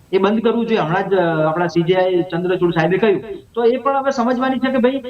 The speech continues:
જ્યારે પણ તમારે થોડો ઘણો ઘરમાં બખાડો થાય છે, કોઈ મેટર બને છે કે પ્રોબ્લેમ થાય છે, તો સીધા પોલીસ સ્ટેશન કે ત્યાં ન દોડો. તમે એકદમ તમારો પતિ દારૂ પીતો હોય, મારઝૂડ કરતો હોય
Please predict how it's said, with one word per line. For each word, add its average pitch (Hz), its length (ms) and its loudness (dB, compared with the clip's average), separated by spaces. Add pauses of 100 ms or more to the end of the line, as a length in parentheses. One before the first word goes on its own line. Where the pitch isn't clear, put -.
(220)
જ્યારે 165 260 0
પણ 247 180 -2
તમારે 254 260 0
થોડો 214 320 2
ઘણો 226 220 -2
ઘરમાં 180 340 -2
બખાડો 220 380 -2
થાય 196 180 0
છે, 202 220 0
કોઈ 202 140 2
મેટર 202 320 0
બને 196 140 -2
છે 202 220 -8
કે 214 80 -2
પ્રોબ્લેમ 175 440 0
થાય 214 240 0
છે, 220 80 -2 (340)
તો 247 60 -4
સીધા 202 260 0
પોલીસ 240 340 0
સ્ટેશન 262 340 -2
કે 277 100 -2
ત્યાં 262 220 2
ન 226 200 -2
દોડો. 165 280 0
તમે 185 280 -4
એકદમ 196 240 -2
તમારો 202 320 0
પતિ 214 240 -4
દારૂ 175 260 2
પીતો 202 280 -4
હોય, 208 120 0
મારઝૂડ 151 420 0
કરતો 196 300 -2
હોય 185 120 0